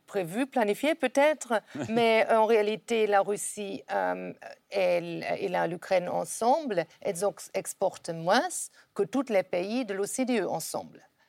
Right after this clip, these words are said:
Speaker 1: Et je parle que du blé. Et c'est la même chose pour d'autres céréales. Donc, euh, de, d'être là en disant, « Oh là là, qu'est-ce qui nous arrive ? » Euh, c'est peut-être pas de ce dont nous avons besoin. Comme dans la situation du, euh, du climat,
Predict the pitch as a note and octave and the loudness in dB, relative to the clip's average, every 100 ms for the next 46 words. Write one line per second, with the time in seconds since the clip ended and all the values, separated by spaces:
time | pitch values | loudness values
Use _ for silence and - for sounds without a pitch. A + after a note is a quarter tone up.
0 | - F3 E3+ G3 F#3+ F#3 - C4+ A#3 E3+ | -8 -6 0 2 2 0 0 0 0 -2
1 | F#3+ - _ - E3+ - F#3 E3 E3 F#3+ | -6 -6 _ -12 -8 0 0 0 0 -2
2 | F#3+ G3 - C4+ A#3 - F#3 B3 C4+ A3+ | 0 -2 0 0 -2 -4 -2 0 -2 -4
3 | - G#3+ G3 E3+ G#2 - - - - - | -2 -2 0 -2 -4 -10 -18 -20 -20 -2
4 | F3+ B3 A#3+ - A3 G#3+ G3+ G#3+ A3 B3+ | 4 4 4 2 4 6 4 2 4 4
5 | - B3+ B3 A3+ G#3+ G#3 - _ C#4+ C#4+ | 4 4 6 4 2 -4 -6 _ 2 6
6 | A#3+ A#3 A3+ G#3+ - G#3+ F#3 G3 F#3+ D4+ | 8 6 4 -2 0 -2 4 4 4 2
7 | D#4+ A#3 G3 - - - A3+ A3 D4 - | 2 0 -2 -10 -6 2 4 4 0 0
8 | C4 - G#3 - D4 F#4 - B3+ - - | 0 0 -6 0 0 0 -2 -4 -4 -2
9 | D4+ A#3+ B3 B3 C4+ C4 A3+ B3+ A3 F3 | -4 -2 0 0 2 2 2 0 -2 -2
10 | F3+ - - C#4+ D#4 C4 A3 G3+ F#3+ G3 | -2 -2 4 4 4 0 2 2 2 -2
11 | - F#3+ - F#3+ F#3 F3 E3 D#3 E3+ E3+ | -4 -4 -2 -4 -4 -4 -4 -4 -6 -8
12 | G3 F#3+ F3 G3+ C4+ E4+ | -12 -6 0 0 0 -4